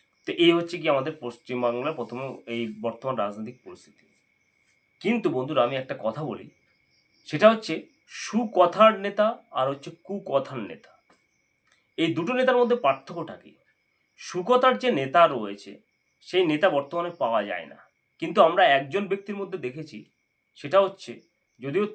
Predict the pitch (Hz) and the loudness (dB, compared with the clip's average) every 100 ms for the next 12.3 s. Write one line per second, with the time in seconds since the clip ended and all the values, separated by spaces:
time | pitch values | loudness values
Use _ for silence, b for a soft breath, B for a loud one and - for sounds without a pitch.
0 | - _ _ - 160 - _ 240 240 208 | -10 _ _ 0 0 0 _ 0 0 -2
1 | - _ _ _ _ _ _ _ _ _ | -12 _ _ _ _ _ _ _ _ _
2 | 123 135 156 190 190 180 180 180 214 _ | -10 -4 2 2 2 -6 -8 -10 -20 _
3 | _ _ _ _ _ _ 127 139 160 - | _ _ _ _ _ _ 0 2 2 -4
4 | 196 196 - 123 - 147 139 165 175 175 | -10 -12 -8 -8 -6 -6 -4 -6 -6 -12
5 | - 143 147 143 - 92 - _ _ _ | -12 -6 -4 -4 -4 -8 -10 _ _ _
6 | _ _ _ _ _ _ _ _ _ - | _ _ _ _ _ _ _ _ _ -6
7 | 113 113 113 127 151 151 180 139 131 165 | 0 0 0 -2 -2 -2 0 0 0 -2
8 | 165 147 147 156 311 - _ _ _ _ | -8 -8 -10 -10 -14 -16 _ _ _ _
9 | _ _ _ 135 135 127 156 139 131 135 | _ _ _ -4 0 2 2 0 -2 0
10 | 123 120 117 127 - 113 123 107 95 101 | 2 0 -2 -6 -6 -10 -10 -12 -12 -10
11 | 107 - - 107 101 95 98 90 90 90 | -12 -14 -12 -10 -8 -10 -12 -18 -18 -20
12 | - _ | -20 _